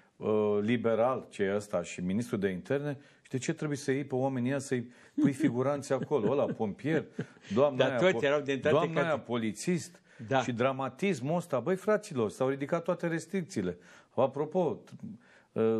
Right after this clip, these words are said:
Speaker 1: se întâmplă atâtea lucruri, s-a dat drumul la cluburi, la discoteci, merge
Speaker 2: Nu, eu
Speaker 1: lumea la
Speaker 2: vorbesc de
Speaker 1: mare.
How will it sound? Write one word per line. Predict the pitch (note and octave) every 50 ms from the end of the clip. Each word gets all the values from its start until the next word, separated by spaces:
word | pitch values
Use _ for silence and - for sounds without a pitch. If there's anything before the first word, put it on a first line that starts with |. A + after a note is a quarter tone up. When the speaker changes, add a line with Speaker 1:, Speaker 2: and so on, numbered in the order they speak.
| G#2+ - A2+
Speaker 1:
se | - - C3
întâmplă | B2+ A#2 D3 E3 D#3 E3
atâtea | D#3 C#3 E3 D#3+ - D#3
lucruri, | D3+ F3 F#3+ - C#3+ B2
s-a | - B2+ B2
dat | A#2 D3 D3 B2+
drumul | B2 D3 D#3+ D3 C#3
la | C3+ C3 C3 C3 B2+ B2+ -
cluburi, | - E3 G3 F#3 B2 A2+ A2+
la | A#2 A2+
discoteci, | A2 A#2+ A#2 - - C3+ C3 - F#3+ F#3 - - - - - - - - -
merge | - - E3 A#3+ -
Speaker 2:
Nu, | -
eu | G4+
Speaker 1:
lumea | - F4 D#4
la | C4+ C4+
Speaker 2:
vorbesc | C#4+ C4 - G#3 F3
de | C3+ G#2
Speaker 1:
mare. | G#3+